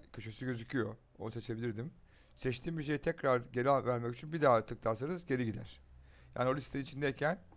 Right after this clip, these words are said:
tek tıklamaya seçerim. Tekrar tıklarsam tekrar geri gider. Burada yine,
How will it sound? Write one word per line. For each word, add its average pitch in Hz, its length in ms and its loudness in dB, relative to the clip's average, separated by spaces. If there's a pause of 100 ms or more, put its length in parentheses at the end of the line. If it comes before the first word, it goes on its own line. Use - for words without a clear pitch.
(240)
tek 151 180 -2
tıklamaya 127 380 0
seçerim. 151 500 -4 (120)
Tekrar 139 280 0
tıklarsam 135 440 -2
tekrar 135 260 -2
geri 120 240 0
gider. - 360 -6 (420)
Burada 143 160 0
yine, 143 360 0